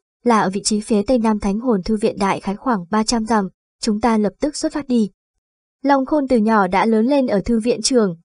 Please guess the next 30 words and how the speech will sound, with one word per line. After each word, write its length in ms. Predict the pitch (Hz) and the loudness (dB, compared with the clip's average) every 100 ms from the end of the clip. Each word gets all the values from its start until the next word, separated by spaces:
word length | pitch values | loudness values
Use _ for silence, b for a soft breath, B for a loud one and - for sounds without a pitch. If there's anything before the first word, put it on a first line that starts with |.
| _ - | _ -4
cụ 140 | 294 | -4
thể 180 | - 254 | 2 2
ở 120 | 180 190 | 2 2
phương 160 | 254 | 0
vị 160 | 233 262 | 0 -2
nào 200 | 208 190 | 0 0
hắn 280 | 190 196 240 | -2 -4 -2
nhắm 240 | 233 208 | -2 -2
mắt 180 | 320 320 | -2 0
lại 200 | 240 175 | 0 0
cũng 140 | - 202 | -2 -2
có 140 | 226 | -2
thể 160 | 269 247 | 0 0
tìm 200 | 220 190 | 0 -2
được. 200 | 208 202 - _ _ - | 0 -2 -4 _ _ -2
Kết 120 | 359 - | -2 2
quả 220 | 262 185 | 2 4
là, 340 | 185 196 180 - _ - | 2 2 0 -4 _ 0
đoàn 160 | 226 | 2
người 160 | 214 208 | 4 2
dưới 240 | 208 202 | 4 2
sự 140 | - 202 | 2 0
chỉ 180 | 247 202 | 0 0
dẫn 240 | 202 302 | 0 -2
của 120 | 277 | 0
Long 220 | 190 208 220 | 0 0 0
Đại 200 | 208 190 | 0 0
hướng 180 | 202 | -2
dẫn 240 | 214 254 285 | 0 -2 0
viên, 280 | 285 262 | 2 2